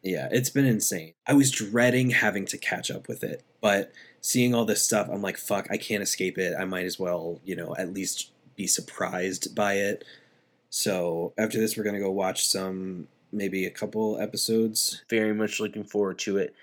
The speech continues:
Speaker 2: The ending of season three just happens to be extremely sad and extremely like, "Oh shit, what's gonna happen now?" And for them to have gone on such a big break, it's like, "Crap, man." Like, the last bit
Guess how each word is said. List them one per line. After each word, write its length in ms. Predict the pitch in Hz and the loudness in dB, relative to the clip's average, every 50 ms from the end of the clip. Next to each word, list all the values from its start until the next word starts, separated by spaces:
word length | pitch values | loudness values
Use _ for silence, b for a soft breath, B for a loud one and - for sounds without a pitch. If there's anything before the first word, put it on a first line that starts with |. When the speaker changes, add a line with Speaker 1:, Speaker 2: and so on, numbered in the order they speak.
| 165 B B B B | -18 B B B B
Speaker 2:
The 260 | 98 95 104 - - - - | -4 -2 -2 -2 -4 -6 -6
ending 440 | 110 120 135 139 143 131 120 113 - | -4 -2 2 2 2 2 2 0 -4
of 160 | - 101 - | -6 -6 -4
season 420 | - - 110 104 98 107 98 92 | -2 -2 -2 -2 -2 -2 -2 -4
three 580 | 90 - 95 95 107 110 107 90 87 87 87 82 | -4 -6 -4 0 0 0 2 0 0 -2 -4 -4
just 220 | 78 - 98 - | -4 -4 -4 -2
happens 440 | - 98 101 101 - 107 101 92 - - | 0 2 2 2 0 -2 -6 -6 -4 -6
to 100 | - 95 | -6 -6
be 420 | 90 98 92 95 92 90 85 - - | -4 -4 -4 -4 -4 -4 -6 -6 -8
extremely 920 | 98 - - - - - - - - 92 95 120 143 160 156 139 113 98 | -6 -2 0 0 0 0 0 -4 -4 0 2 4 6 6 6 6 4 4
sad 440 | - - - 92 82 82 85 85 - | 4 4 4 4 4 2 0 -4 -4
and 120 | - 98 104 | -4 -2 -2
extremely 600 | 95 101 - - - 120 131 139 131 123 117 104 | -2 -2 -2 -2 0 2 4 4 4 4 4 4
like, 320 | 92 92 82 78 107 - - - | 4 2 0 -2 -4 -6 -6 0
"Oh 180 | - 135 131 107 | 2 4 4 4
shit, 440 | - - - - 151 143 - - - | 2 -2 0 2 2 2 2 0 -2
what's 220 | 80 107 110 - | -2 0 0 2
gonna 240 | - 135 127 120 110 | 2 4 4 6 6
happen 380 | 117 123 120 - 110 107 113 | 4 4 4 2 0 0 2
now?" 380 | 131 147 147 110 76 76 76 - B B B B B B B B | 4 4 4 4 2 0 -4 -8 B B B B B B B B
And 120 | 98 98 | -4 -2
for 80 | 82 104 | -2 0
them 200 | 98 113 117 117 | 2 2 4 4
to 80 | 113 104 | 4 4
have 160 | 90 87 - | 4 2 2
gone 220 | 101 104 113 107 | 2 4 4 4
on 100 | 95 87 | 2 0
such 400 | - - - - 135 139 135 - | -2 0 2 4 6 6 6 4
a 80 | 98 82 - - _ - | 2 0 0 -6 _ -4
big 380 | 101 107 117 120 117 90 76 | -2 0 2 2 0 0 -4
break, 420 | - - 92 120 147 143 104 - - | -4 0 2 4 6 4 4 2 -2
it's 200 | - - - - | -6 -4 -4 -4
like, 180 | 67 - - - | -4 -6 -8 -6
"Crap, 460 | - - - 190 143 - - - - | -2 2 2 4 4 2 -2 -4 -6
man." 300 | 95 95 98 107 113 - B B B B B B B B | -6 -4 -4 -4 -4 -6 B B B B B B B B
Like, 360 | - 104 104 104 104 - - - | -2 0 0 0 0 -2 -4 -2
the 120 | 107 98 | -2 -2
last 680 | 92 87 90 101 - 120 120 120 117 - - - - - _ _ _ _ | 0 0 0 0 2 2 2 2 0 0 -2 -2 -6 -14 _ _ _ _
bit 380 | - 104 113 135 - - - | 2 4 4 4 2 -2 -10